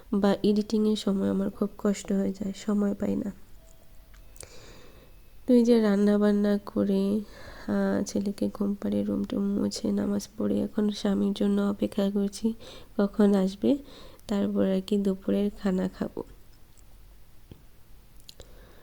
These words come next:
আর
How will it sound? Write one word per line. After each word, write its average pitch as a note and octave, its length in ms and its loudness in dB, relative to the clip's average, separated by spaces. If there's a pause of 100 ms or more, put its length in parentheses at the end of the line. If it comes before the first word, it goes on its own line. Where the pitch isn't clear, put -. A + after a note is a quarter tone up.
(2750)
আর G#3 140 2